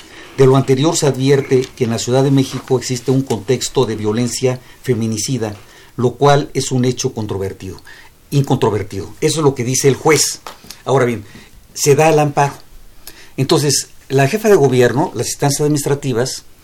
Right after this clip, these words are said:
tienen dos posibilidades. Uno es aceptar y ma-, eh, marcar la alerta, como dice el juez, y la otra es recurrir esta sentencia e irse a un tribunal colegiado.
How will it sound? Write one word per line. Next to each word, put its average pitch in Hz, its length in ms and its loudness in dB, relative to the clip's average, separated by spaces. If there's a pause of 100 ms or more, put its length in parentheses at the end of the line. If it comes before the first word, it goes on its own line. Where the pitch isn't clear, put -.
(420)
tienen 160 300 4
dos 143 160 4
posibilidades. 139 960 -6 (120)
Uno 202 220 4
es 143 120 0
aceptar 143 540 0
y 127 80 -6
ma-, 113 300 -2
eh, 110 200 -4
marcar 107 340 -2
la 127 80 2
alerta, 113 380 0
como 101 200 -6
dice 113 160 -6
el 135 60 -8
juez, - 320 -6 (280)
y 135 80 2
la 143 80 6
otra 156 220 4
es 156 60 4
recurrir 135 640 0
esta 143 240 0
sentencia 139 680 0
e 127 60 -6
irse 131 520 2
a 110 80 -6
un 120 180 -2
tribunal 120 420 -2
colegiado. 139 440 0